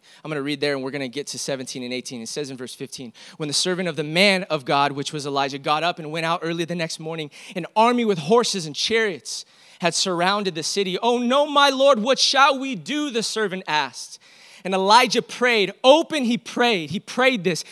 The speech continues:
He put this before God. He said, "God, would you open up the eyes that he may see?"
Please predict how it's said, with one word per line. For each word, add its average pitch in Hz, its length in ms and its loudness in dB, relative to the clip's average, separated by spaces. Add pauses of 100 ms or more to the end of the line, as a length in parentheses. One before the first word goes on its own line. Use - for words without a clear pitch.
(100)
He 269 100 -4
put 302 300 -6
this 247 140 0
before 214 400 0
God. 226 220 4
He 220 120 0
said, 202 240 -2
"God, 262 320 6 (220)
would 220 180 0
you 285 240 0
open 277 320 4
up 226 160 0
the 220 160 0
eyes 214 800 6 (580)
that 196 220 6
he 269 260 -2
may 226 200 0
see?" 156 580 -6